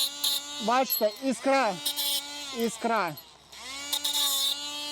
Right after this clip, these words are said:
Іскри взагалі немає, але молнія є. Дивіться, зараз покажемо аналіз. От, вони виглядають однаково, але у одних іскра є, у інших взагалі немає.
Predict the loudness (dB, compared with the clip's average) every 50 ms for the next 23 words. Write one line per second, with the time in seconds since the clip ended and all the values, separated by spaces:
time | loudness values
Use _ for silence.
0 | -2 0 0 0 2 4 4 4 6 6 6 6 6 6 6 6 6 6 4 2
1 | 2 2 4 4 4 4 4 2 0 0 -4 -6 -10 -12 -6 0 2 4 6 6
2 | 6 6 8 8 8 8 8 8 6 4 4 2 2 4 2 2 2 2 2 0
3 | -2 -4 -10 -16 -18 -16 -14 -12 -10 -10 -8 -4 0 2 4 4 4 2 2 0
4 | 0 0 -2 -4 -6 -8 -8 -8 -8 -4 0 4 6 6 6 6 4 4 2 4
5 | 4 4 4 4 4 4 4 4 4 4 4 4 4 2 0 -4 -6 -10 -14 -18
6 | -20 -20 -20 -20 -10 0 4 6 6 6 4 2 -4 -20 _ _ _ 0 2 4
7 | 4 6 4 4 4 2 4 4 6 6 8 8 8 6 6 4 4 6 6 6
8 | 6 6 6 6 6 6 4 2 2 2 4 6 8 8 8 8 8 6 6 6
9 | 4 2 2 0 -2 0 2 2 4 4 6 6 6 4 4 4 2 4 4 4
10 | 4 2 2 0 0 2 4 4 4 4 4 2 2 2 2 2 4 4 4 4
11 | 2 0 -2 -6